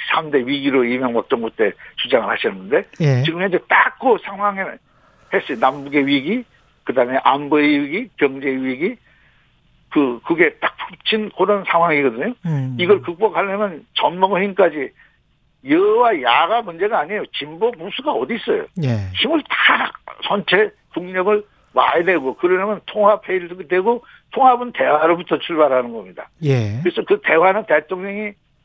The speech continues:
Speaker 1: 힘 가진 쪽에서 권력이 있는 쪽에서 먼저 제시하는 게 순서예요.
Speaker 2: 예.
Speaker 1: 그거는 힘이 없는 사람이 아무리 대화하자면 그게 뭐겠어요.
Speaker 2: 음.
Speaker 1: 그러니까 결국 힘 가진 쪽에서 먼저
Speaker 2: 먼저
Speaker 1: 손을
Speaker 2: 제시.
Speaker 1: 내밀고 대화하자.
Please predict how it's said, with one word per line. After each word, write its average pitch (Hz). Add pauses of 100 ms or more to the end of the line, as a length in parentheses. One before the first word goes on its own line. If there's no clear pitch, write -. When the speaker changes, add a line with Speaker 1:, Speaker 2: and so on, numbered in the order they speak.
(500)
Speaker 1:
힘 254
가진 202
쪽에서 185 (760)
권력이 180
있는 175
쪽에서 185
먼저 208
제시하는 208
게 240
순서예요. 220 (340)
Speaker 2:
예. 135
Speaker 1:
그거는 240 (580)
힘이 -
없는 208
사람이 226
아무리 202
대화하자면 196
그게 160
뭐겠어요. 127 (300)
Speaker 2:
음. 127
Speaker 1:
그러니까 220
결국 214
힘 254
가진 202
쪽에서 233 (160)
먼저 147
Speaker 2:
먼저 151
Speaker 1:
손을 139
Speaker 2:
제시. 208
Speaker 1:
내밀고 196
대화하자. 156